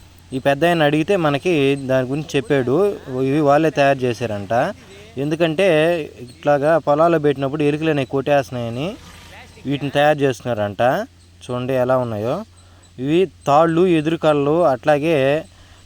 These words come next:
టంగోస్తో తయారు చేస్తారు ఇవి. చూడండి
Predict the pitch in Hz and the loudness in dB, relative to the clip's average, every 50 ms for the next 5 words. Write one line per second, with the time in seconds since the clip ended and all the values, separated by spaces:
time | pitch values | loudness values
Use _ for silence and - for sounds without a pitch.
0 | - - 143 143 156 151 165 170 156 - - - 160 170 - 147 143 147 151 139 | -4 0 0 0 2 2 2 2 2 0 -2 -4 -4 -2 0 2 4 4 4 2
1 | 127 127 123 113 - - 120 107 107 107 107 117 131 156 190 226 233 - - - | 2 0 0 0 -2 -6 -8 -6 -6 -4 -4 -2 -2 -2 -4 -6 -10 -14 -20 -20
2 | - - - - - - - - - - 131 127 127 127 120 135 147 | -20 -20 -20 -20 -20 -20 -20 -20 -14 -10 -8 -6 -6 -4 -4 -4 -2